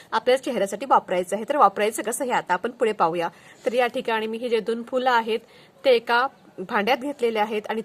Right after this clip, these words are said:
त्या भांड्यात थोडं पाणी टाकून गॅसवर त्याला मंद आचेवर शिजण्यासाठी ठेवलेलं आहे. पाच मिनिटांमध्ये माझं हे शिजून तयार झालेलं आहे. त्यानंतर बघा, इथे आपला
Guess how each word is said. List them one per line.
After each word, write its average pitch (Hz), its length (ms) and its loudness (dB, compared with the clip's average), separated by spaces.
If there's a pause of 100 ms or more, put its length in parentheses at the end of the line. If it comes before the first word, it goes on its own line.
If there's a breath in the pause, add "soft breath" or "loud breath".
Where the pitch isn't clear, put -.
(120)
त्या 262 140 4
भांड्यात 233 240 -2 (120)
थोडं 302 200 2
पाणी 202 240 2
टाकून 202 280 -4
गॅसवर 247 380 0
त्याला 190 220 -2
मंद 240 260 -2
आचेवर 233 320 2
शिजण्यासाठी 202 460 -6
ठेवलेलं 185 340 0
आहे. 196 220 0 (640 loud breath)
पाच 269 280 6
मिनिटांमध्ये 254 500 0
माझं 233 280 -2
हे 254 120 -2
शिजून 240 400 -2
तयार 190 200 4
झालेलं 254 380 0
आहे. 233 300 2 (580 loud breath)
त्यानंतर 240 340 2
बघा, 240 220 2
इथे 247 220 0
आपला 233 320 2